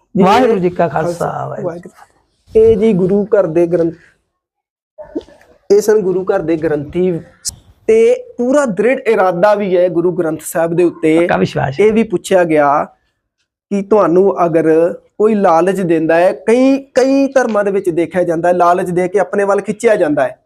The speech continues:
Speaker 1: ਪਰ ਉਹਨਾਂ ਦਾ ਪੂਰਾ ਦ੍ਰਿੜ ਇਰਾਦਾ ਹੈ, ਅੱਜ ਨਹੀਂ, ਕੱਲ੍ਹ ਨਹੀਂ, ਪਰਸੋਂ ਨੂੰ ਉਹਨਾਂ ਦਾ ਆਸ਼ੀਆਨਾ ਜਿਹੜਾ ਹੈ ਕੰਪਲੀਟ ਹੋ ਜਾਏਗਾ, ਪਰ ਆਪਣੇ ਧਰਮ ਦੇ ਉੱਤੇ ਵੀ ਪੂਰੇ ਪੱਕੇ ਤੇ ਨਿਸ਼ਚੇ ਦੇ ਨਾਲ ਉਹ ਅੜੇ ਹੋਏ ਨੇ।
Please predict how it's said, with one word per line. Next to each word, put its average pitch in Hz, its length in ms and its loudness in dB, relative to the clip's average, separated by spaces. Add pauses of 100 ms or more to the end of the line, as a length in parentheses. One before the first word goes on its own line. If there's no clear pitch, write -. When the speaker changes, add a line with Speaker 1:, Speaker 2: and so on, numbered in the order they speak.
(200)
Speaker 1:
ਪਰ 180 120 0
ਉਹਨਾਂ 196 380 2
ਦਾ 190 180 2 (180)
ਪੂਰਾ 233 300 -2
ਦ੍ਰਿੜ 196 300 -2
ਇਰਾਦਾ 170 440 0
ਹੈ, 165 180 0 (540)
ਅੱਜ 214 280 2
ਨਹੀਂ, 233 280 0
ਕੱਲ੍ਹ 226 300 2
ਨਹੀਂ, 226 160 0
ਪਰਸੋਂ 233 480 -2
ਨੂੰ 220 280 -2 (280)
ਉਹਨਾਂ 214 240 0
ਦਾ 196 180 2
ਆਸ਼ੀਆਨਾ 175 580 0
ਜਿਹੜਾ 165 260 2
ਹੈ 175 160 4
ਕੰਪਲੀਟ 180 460 -2
ਹੋ 156 160 -2
ਜਾਏਗਾ, 160 300 0
ਪਰ 180 360 0 (440)
ਆਪਣੇ 226 420 0 (200)
ਧਰਮ 190 300 0
ਦੇ 196 120 2
ਉੱਤੇ 190 320 0
ਵੀ 185 160 -2
ਪੂਰੇ 208 520 0 (380)
ਪੱਕੇ 226 520 -4
ਤੇ 220 180 0
ਨਿਸ਼ਚੇ 208 440 0
ਦੇ 214 100 2
ਨਾਲ 165 280 2
ਉਹ 208 260 0
ਅੜੇ 190 160 2
ਹੋਏ 160 220 2
ਨੇ। 139 160 -4